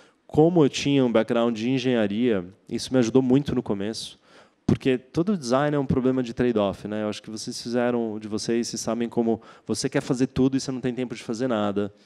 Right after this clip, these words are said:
Você fica sempre tomando essa decisão do que, que é realmente importante, o que, que é realmente importante e o que, que é viável pra você, com o teu conhecimento, com o teu time, com o teu tempo.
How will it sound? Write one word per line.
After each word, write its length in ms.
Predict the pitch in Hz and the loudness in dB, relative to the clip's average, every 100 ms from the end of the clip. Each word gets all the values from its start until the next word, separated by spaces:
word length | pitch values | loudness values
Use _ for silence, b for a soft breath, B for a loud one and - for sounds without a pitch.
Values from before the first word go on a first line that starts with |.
| b b - | b b -14
Você 220 | 101 - | -10 -8
fica 320 | - 120 113 | -8 -4 -4
sempre 400 | 104 131 127 127 | -4 -8 -10 -10
tomando 360 | 117 127 117 117 | -4 0 0 0
essa 160 | 110 | -2
decisão 380 | 110 110 - 113 | -4 -6 -4 -6
do 80 | 110 | -6
que, 100 | - | -8
que 120 | - | -8
é 20 | |
realmente 480 | 113 117 131 127 120 | -4 -2 -2 -2 -6
importante, 480 | 113 113 - 107 104 | -10 -10 -6 -8 -8
o 20 | |
que, 80 | - | -14
que 120 | 110 | -6
é 40 | 117 | -2
realmente 360 | 120 117 113 | 0 -2 -6
importante 600 | - 117 - 107 117 - b b b b _ | -10 -12 -8 -8 -8 -14 b b b b _
e 80 | 113 | -6
o 40 | |
que, 120 | 110 | -4
que 120 | 131 127 | 0 2
é 60 | |
viável 440 | 107 120 117 110 113 | 2 2 2 2 0
pra 160 | 117 | -2
você, 380 | 113 110 - 110 | -2 -2 0 -2
com 120 | 110 | -2
o 20 | 107 | -4
teu 120 | 113 | -6
conhecimento, 640 | 120 113 - 101 113 113 | -4 -6 -6 -6 -4 -6
com 40 | - | -6
o 40 | |
teu 120 | 104 | -8
time, 280 | - - 117 | -6 -6 -6
com 100 | 107 | -8
o 40 | |
teu 100 | - | -10
tempo. 460 | 101 107 107 98 98 | -12 -10 -12 -12 -18